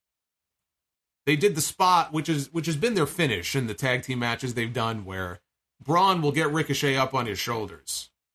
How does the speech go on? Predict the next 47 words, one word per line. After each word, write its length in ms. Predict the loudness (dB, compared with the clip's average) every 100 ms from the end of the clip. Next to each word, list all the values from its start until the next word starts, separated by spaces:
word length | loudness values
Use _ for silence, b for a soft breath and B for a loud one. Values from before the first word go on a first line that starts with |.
| _ _ _ -16
and 100 | -4
they'll 160 | 0
walk 300 | 4 4 4
over 220 | 2 2 -2
to 120 | -2
the 140 | -6
opponent. 440 | 0 4 4 2 0
Ricochet 440 | 0 0 0 0
will 140 | 0
then 200 | -2 -2
do 280 | 0 0 0
a 120 | -2
senton 760 | -4 0 0 2 2 2 0 -2
off 240 | 0 0 -2
of 140 | -4
Braun's 320 | 0 2 0
shoulders, 680 | -2 0 0 0 -2 -4 -8 _ _ _ _ -4
uh, 240 | -2 -2 -2
onto 300 | -2 0 -4
the 140 | -4 -4
opponent. 420 | 0 2 2 0
So 340 | 0 0 0
they 140 | -2 0
did 220 | 0 2
that 260 | 0 -2 0
to 380 | 2 4 2
Jimmy. 460 | 0 0 0 0 -2
Jay, 340 | -2 0 2
though, 280 | 2 2 2
pulled 720 | 0 -2 2 2 2 0 -2 -6 _ _ _ -2
his 160 | -2
brother 480 | 4 4 4 2 2
out 200 | 4 4
of 60 | 2
the 80 | 2
ring. 280 | 2 2
Actually, 240 | 0 0 0
he 60 | 0
pulled 140 | -2
Ricochet. 340 | -4 -4 -10
He 60 | -10
pulled 180 | -6 -2
Ricochet 420 | -2 0 0 2
out 140 | 4 2
of 80 |
the 60 | 2
ring, 480 | 2 2 0 -6